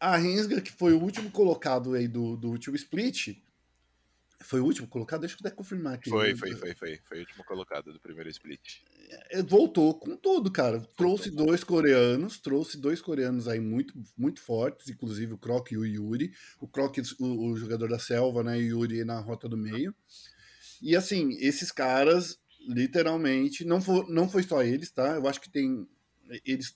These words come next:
Speaker 1: trouxeram alguma coisa que o, que a, a, a Rensga não tinha, que o Gafone não tinha nas mãos dele no primeiro split, que foi um, um, uma dupla sólida,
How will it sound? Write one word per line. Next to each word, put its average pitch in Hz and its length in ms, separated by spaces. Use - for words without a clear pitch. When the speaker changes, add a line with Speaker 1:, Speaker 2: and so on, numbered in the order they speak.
Speaker 1:
trouxeram 156 480
alguma 151 340
coisa 120 480
que 123 120
o, 110 680
que - 140
a, 113 80
a, 117 460
a - 20
Rensga 117 360
não 143 120
tinha, 156 480
que - 80
o 143 60
Gafone 156 480
não 151 140
tinha 160 160
nas 147 260
mãos 127 260
dele 127 380
no 123 100
primeiro 120 280
split, 147 400
que 202 100
foi 180 560
um, 202 300
um, 156 400
uma 147 800
dupla 156 480
sólida, 175 760